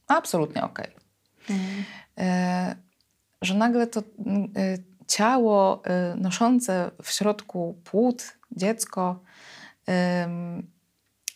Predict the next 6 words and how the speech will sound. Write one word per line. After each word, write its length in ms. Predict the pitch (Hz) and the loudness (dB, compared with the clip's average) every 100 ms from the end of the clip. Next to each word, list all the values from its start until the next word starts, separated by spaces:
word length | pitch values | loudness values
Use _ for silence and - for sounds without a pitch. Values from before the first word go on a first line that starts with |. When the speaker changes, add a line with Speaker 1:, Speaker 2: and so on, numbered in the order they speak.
| - | -4
Speaker 1:
się 120 | - 196 | -2 0
staje 340 | 202 240 247 | 2 4 4
jakąś 400 | 233 233 214 214 | 4 2 0 0
taką 640 | - 214 - 202 196 190 - | -4 -4 0 2 2 0 -2
wartością 560 | 185 185 240 247 220 | -2 0 -4 0 0
wspólną, 640 | 214 - 190 165 - - | -2 -2 -2 0 0 -4